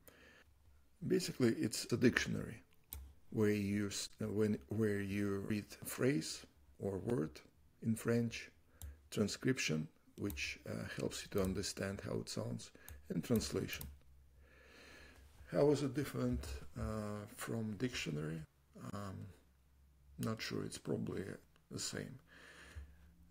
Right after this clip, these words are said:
What is the chance you can remember all this?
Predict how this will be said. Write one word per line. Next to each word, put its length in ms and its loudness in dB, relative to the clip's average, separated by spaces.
What 260 2
is 140 4
the 80 4
chance 680 0
you 340 -2
can 680 -2
remember 460 2
all 200 0
this? 420 -4